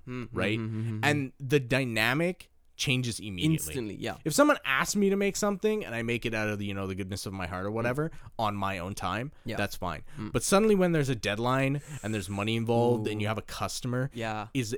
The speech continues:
Speaker 2: is a very different prospect. So I'm
Speaker 1: Mm.
Speaker 2: gonna say to people who are doing, um, you know, they wanna change their hobby into a business, be wary of that
Speaker 1: It's true.
Speaker 2: because
Speaker 1: It's true.
Speaker 2: you can very, very quickly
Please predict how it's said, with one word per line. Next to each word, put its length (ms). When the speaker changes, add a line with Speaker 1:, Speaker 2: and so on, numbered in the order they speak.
Speaker 2:
is 240
a 40
very 480
different 440
prospect. 560
So 120
I'm 60
Speaker 1:
Mm. 40
Speaker 2:
gonna 140
say 580
to 140
people 300
who 180
are 100
doing, 800
um, 480
you 140
know, 180
they 140
wanna 300
change 380
their 120
hobby 420
into 200
a 40
business, 520
be 200
wary 440
of 100
that 300
Speaker 1:
It's 280
true. 100
Speaker 2:
because 540
Speaker 1:
It's 100
true. 180
Speaker 2:
you 340
can 280
very, 460
very 400
quickly 720